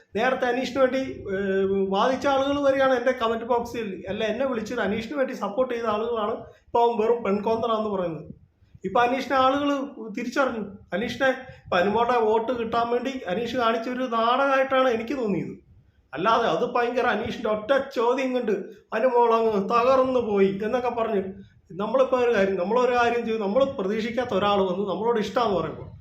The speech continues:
ആ വ്യക്തി പെട്ടെന്ന് ഒന്ന് ഞെട്ടിപ്പോവും. അതാണ് അനുമോൾക്ക് അവിടെ സംഭവിച്ചത്. അനുമോൾ ഒറ്റയ്ക്ക് ഒറ്റപ്പെട്ടത്, പെട്ട് ഇരിക്കുന്ന സമയത്ത് ഒരു ആൾ പോലും പറയാനില്ലാതെ അപ്പം Bigg Boss-ിനോട്, "Bigg Boss എന്നെ ഒന്ന് കൺസെഷൻ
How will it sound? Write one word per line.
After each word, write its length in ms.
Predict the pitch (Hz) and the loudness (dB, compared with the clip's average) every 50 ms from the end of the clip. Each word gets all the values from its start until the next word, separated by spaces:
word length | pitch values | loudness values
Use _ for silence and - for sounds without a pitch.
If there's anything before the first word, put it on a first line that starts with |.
| - - _ _ _ - | -20 -20 _ _ _ 2
ആ 180 | 202 254 311 302 | 2 4 4 4
വ്യക്തി 420 | 262 240 240 - 277 269 262 262 | 2 2 0 -2 -6 -6 -4 -4
പെട്ടെന്ന് 280 | 240 226 262 262 277 269 | -2 -2 0 0 0 0
ഒന്ന് 160 | 262 247 247 | 0 0 0
ഞെട്ടിപ്പോവും. 760 | 240 240 240 - - - 240 233 214 - - - - - _ - - - - - - _ _ - - _ _ - | -2 -2 -2 -4 -2 0 0 0 0 0 -4 -8 -12 -18 _ -20 -20 -20 -20 -20 -20 _ _ -20 -20 _ _ -4
അതാണ് 280 | 165 226 254 269 285 302 | 0 2 2 4 4 4
അനുമോൾക്ക് 400 | 277 262 277 285 285 285 285 262 | 4 2 2 2 0 2 4 2
അവിടെ 120 | 254 240 | 2 2
സംഭവിച്ചത്. 800 | - 240 220 220 240 240 226 - - 170 123 - - - - - | 2 0 -2 0 0 0 0 -2 -2 -4 -6 -6 -10 -12 -8 -4
അനുമോൾ 280 | 175 220 262 285 285 277 | -2 0 2 2 4 2
ഒറ്റയ്ക്ക് 280 | 262 277 269 262 277 | 2 0 -2 -4 -4
ഒറ്റപ്പെട്ടത്, 840 | 285 220 214 - 262 262 262 247 247 247 254 226 220 226 214 214 220 - | -2 -2 0 0 0 0 0 0 -2 -2 -2 -2 -2 -2 -2 -4 -2 -4
പെട്ട് 220 | 233 226 233 269 | -4 -4 -2 -2
ഇരിക്കുന്ന 480 | 269 247 220 214 226 - 254 247 240 220 | -2 -2 -2 -4 -6 -8 -6 -4 -4 -4
സമയത്ത് 360 | 202 175 196 196 196 196 185 | -4 -2 -2 -2 -2 -2 -4
ഒരു 380 | 180 - 226 180 175 220 254 240 220 | -6 -8 -6 -6 -4 -2 0 2 2
ആൾ 260 | 202 208 240 262 262 | 2 2 2 0 0
പോലും 240 | 240 220 226 - - | 0 -2 -2 -4 -4
പറയാനില്ലാതെ 600 | 202 190 208 233 254 262 240 214 190 202 196 202 | -4 -2 -2 0 -2 -2 -2 -4 -4 -2 -2 -2
അപ്പം 160 | 196 196 254 | -2 -4 -4
Bigg 240 | - 190 220 - - | -6 -6 -8 -6 -4
Boss-ിനോട്, 360 | 254 247 240 - 269 262 240 | -2 -2 -2 -2 -4 -4 -2
"Bigg 220 | 196 185 190 185 190 | -4 -4 -4 -4 -6
Boss 220 | 233 220 - 196 | -6 -6 -4 -4
എന്നെ 180 | 175 185 208 208 | -4 -2 -2 -4
ഒന്ന് 160 | 196 208 214 | -4 -4 -4
കൺസെഷൻ 440 | 196 202 196 196 196 233 226 247 | -4 -4 -4 -6 -6 -8 -8 -6